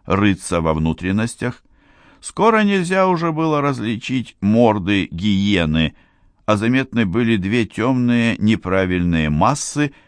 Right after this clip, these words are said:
облепленные кровью и слизью, которые все еще прятались в теле собаки и, напоенные кровью, снова высовывались.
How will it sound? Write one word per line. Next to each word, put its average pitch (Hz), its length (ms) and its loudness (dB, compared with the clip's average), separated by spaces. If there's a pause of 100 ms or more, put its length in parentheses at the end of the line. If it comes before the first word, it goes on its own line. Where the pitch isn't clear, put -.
(220)
облепленные 85 880 0
кровью 80 540 0
и 73 40 -2
слизью, 87 680 -4 (440)
которые 202 460 0
все 175 300 -4
еще 170 260 -4
прятались 135 680 -4
в - 80 -20
теле 95 380 0
собаки 147 680 -4 (460)
и, 143 300 2
напоенные 104 800 0
кровью, 107 440 0
снова 95 560 0
высовывались. 67 1000 -4